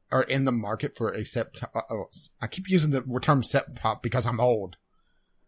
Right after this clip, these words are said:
But, uh, the, the style of computer, well, just use a Steam Link because they typically have a strong enough computer already. They're, they're in a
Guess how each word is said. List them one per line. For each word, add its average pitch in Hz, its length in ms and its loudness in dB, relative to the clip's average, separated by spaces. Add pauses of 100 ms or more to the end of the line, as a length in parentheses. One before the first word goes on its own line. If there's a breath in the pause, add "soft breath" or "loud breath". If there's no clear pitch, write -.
(200)
But, 127 260 4
uh, 123 200 -2 (320)
the, 131 300 0
the 120 180 0
style 123 340 4
of 120 120 0
computer, 107 640 0 (1000)
well, 131 320 6 (140)
just - 380 0
use 127 240 4
a - 80 -2
Steam 143 440 2
Link - 340 -10 (400)
because 117 240 -2
they 113 120 -2
typically 127 400 -4
have 135 320 0
a - 100 -12
strong 117 260 -2
enough 107 180 -6
computer 117 560 0 (160)
already. 117 640 -2 (1300)
They're, 123 200 2
they're 139 180 4
in 143 200 0
a 123 200 -2